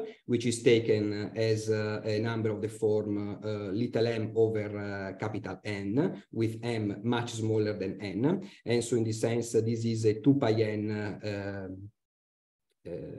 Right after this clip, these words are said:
this is really a two pi n functions, two pi n periodic functions, and this should be thought, uh, as, uh, a long wave solution because mu will be very small compared to n. And, uh, uh, one look for a solution of this form where, uh,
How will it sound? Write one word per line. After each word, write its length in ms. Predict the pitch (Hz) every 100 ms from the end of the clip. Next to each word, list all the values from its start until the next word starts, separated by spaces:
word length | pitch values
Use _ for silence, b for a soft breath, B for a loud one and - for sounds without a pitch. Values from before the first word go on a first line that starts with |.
| - -
this 140 | 131
is 100 | 117
really 160 | 123 117
a 60 | 113
two 80 | 143
pi 160 | 113
n 180 | 107 185
functions, 600 | - 151 139 139 143 151 - _
two 120 | 139
pi 140 | 127 117
n 180 | 117
periodic 420 | 110 107 110 104 -
functions, 520 | 185 135 143 147 151 B B
and 180 | 127 123
this 140 | 139 143
should 180 | 135
be 300 | 123 117 107 - - _ _ _ _ _ -
thought, 320 | 139 139 143
uh, 160 | 143 -
as, 380 | 113 113 113
uh, 160 | 120 113
a 80 | 113
long 260 | 135 135 110
wave 140 | 98
solution 480 | - 90 82 92 98
because 340 | 101 113 104
mu 380 | 113 131 135 135 - 110
will 160 | 110
be 300 | 104 113 110
very 220 | 113 117 104
small 400 | 110 95 87 - _
compared 340 | 110 98 98 -
to 120 | 107
n. 460 | 95 101 156 - - _ _ _ _ _ _ -
And, 340 | 160 165 165
uh, 160 | 170 156
uh, 140 | 165 160 151
one 240 | 180 202
look 160 | 220 -
for 120 | 170
a 40 | 160
solution 340 | 196 196 175
of 100 | 160
this 160 | 180 196
form 540 | - 233 240 269 294
where, 420 | 175 175 160 135
uh, 120 | 127